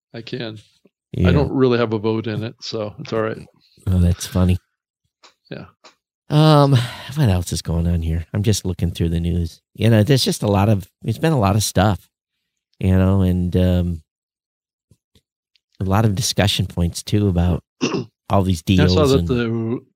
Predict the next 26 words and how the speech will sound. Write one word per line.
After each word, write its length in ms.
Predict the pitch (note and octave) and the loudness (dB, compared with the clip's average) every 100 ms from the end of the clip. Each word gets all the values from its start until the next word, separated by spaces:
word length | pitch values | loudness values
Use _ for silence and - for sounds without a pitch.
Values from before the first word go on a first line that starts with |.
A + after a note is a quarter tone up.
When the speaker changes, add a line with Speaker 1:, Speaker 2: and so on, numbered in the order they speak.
| _ _ A2+ | _ _ -18
Speaker 1:
the 120 | G#2 A2 | -6 2
Veritone 540 | D3+ A3+ - B2 A2+ | 4 4 2 -2 -2
folks 440 | - A2+ A2 - A#2 | 0 0 0 -6 -4
launched 480 | A2+ A#2 G#2+ - | -2 -2 -4 -2
a 260 | A2+ G#2+ G#2 | 0 2 0
audio 640 | - A#2+ C3 A#2+ A#2 G#2+ F#2 | 2 4 4 4 2 0 -6
licensing 600 | G#2+ A#2 D#3 B2 G2+ A#2 | 0 2 2 -2 -8 -6
library, 480 | G#2+ G#2+ G#2+ G2+ A#2 | -4 -4 -2 -2 -2
which 180 | C3+ A2 | -2 -2
I 60 | G#2 | 0
thought 160 | G#2+ | 0
was 140 | G#2 G#2+ | 0 -2
interesting. 500 | G#2+ G2 - B2+ F3+ - - - - - - - - - - - _ _ _ _ _ _ | -4 -4 -2 -2 -2 -6 -20 -20 -18 -18 -18 -20 -20 -20 -20 -20 _ _ _ _ _ _
Speaker 2:
Yeah, 120 | B2+ A2+ | 0 2
I 20 | |
don't 160 | A#2 | 4
know 80 | G2 | 4
if 80 | G2 | 4
Speaker 1:
Uh, 20 | |
Speaker 2:
I 60 | F#2 | 2
paid 260 | - F#2 | 2 0
too 100 | - | 0
much 220 | E2+ E2 - | -2 -2 -2
attention 380 | - E2+ D#2+ | -2 -2 -2
to 80 | D2+ | -4
that. 240 | D#2 D#2+ | -2 -4